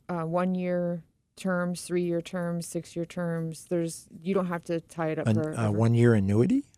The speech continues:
Speaker 1: Uh, yeah.
Speaker 2: Hmm.
Speaker 1: Um, like, I think FlexGuard has one-year terms, but actually, well,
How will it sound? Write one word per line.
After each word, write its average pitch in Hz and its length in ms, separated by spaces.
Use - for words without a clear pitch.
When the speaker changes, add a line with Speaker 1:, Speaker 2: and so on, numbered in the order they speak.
Speaker 1:
Uh, 180 300
yeah. 240 160
Speaker 2:
Hmm. 254 140
Speaker 1:
Um, 220 300
like, 208 180
I 208 60
think 240 240
FlexGuard 196 540
has 185 260
one-year 185 320
terms, 180 580
but - 140
actually, 269 320
well, 247 180